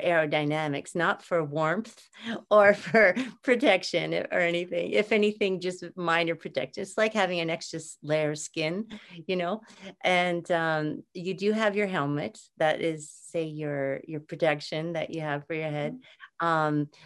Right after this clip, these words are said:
Speaker 1: the speeds, I, I, my top speed was a hundred forty kilometers an hour. And, um, but it goes beyond that, you know, depending on the, the four mans are heavier, so they can exceed, uh, those speeds as well. And, um,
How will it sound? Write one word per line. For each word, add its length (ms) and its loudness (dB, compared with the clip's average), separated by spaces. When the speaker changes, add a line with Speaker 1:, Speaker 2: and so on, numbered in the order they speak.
Speaker 1:
the 160 4
speeds, 760 -2
I, 400 2
I, 40 -12
my 280 0
top 260 -4
speed 240 -6
was 220 -6
a 80 -4
hundred 340 -4
forty 320 -4
kilometers 640 -4
an 120 -4
hour. 500 -4
And, 480 0
um, 320 -4
but 140 0
it 140 2
goes 220 0
beyond 480 0
that, 400 -2
you 220 -4
know, 240 -2
depending 560 -4
on 180 -4
the, 280 4
the 100 2
four 260 0
mans 320 0
are 80 0
heavier, 400 2
so 200 -4
they 180 0
can 240 -6
exceed, 500 -6
uh, 280 -4
those 240 -6
speeds 340 -8
as 180 -14
well. 300 0
And, 440 0
um, 400 2